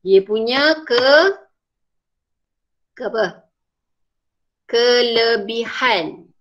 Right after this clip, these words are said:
Ha, kepentingan ke kelebihan. Kenapa dia nak pergi minta dekat, uh, kerajaan tadi? Okey, satu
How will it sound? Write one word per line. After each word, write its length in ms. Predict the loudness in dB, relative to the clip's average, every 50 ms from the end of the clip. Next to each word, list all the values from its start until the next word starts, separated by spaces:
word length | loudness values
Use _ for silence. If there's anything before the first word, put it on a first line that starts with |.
| _ -14 -8
Ha, 480 | -6 -4 0 0 2 2 2 0 -2 -4
kepentingan 960 | -8 -8 -8 -6 -6 -6 -6 -6 -10 -10 -8 -8 -6 -4 -4 -4 -4 -4
ke 80 | -6 -8
kelebihan. 720 | -6 -4 -4 -4 -2 -2 -2 -2 -2 -4 -8 -8 -8 -12 _ _ _ _ _ _ _ _ _ _ _ -6
Kenapa 560 | -4 -2 0 2 2 2 0 -2 -2 -2 0 0
dia 240 | 0 2 2 2 2
nak 320 | 2 2 2 0 0 -4 -6
pergi 320 | -6 -2 0 0 0 0
minta 400 | 0 -2 -4 -4 -4 -6 -8 -8
dekat, 560 | -8 -12 -16 -10 -4 -2 0 0 -2 -4 -8 -14 _ _
uh, 240 | -14 -12 -10 -10 -8
kerajaan 480 | -8 -8 -6 -6 -6 -8 -8 -10 -10 -10
tadi? 220 | -12 -16 -20 -20 _ _ _ _ _ _ -20 -20 _ _ _ _ _ _ _ _ _ _ _ _ _ _ _
Okey, 300 | -20 -20 _ -14 -14 -14
satu 400 | -12 -10 -10 -12 -10 -10 -8 -2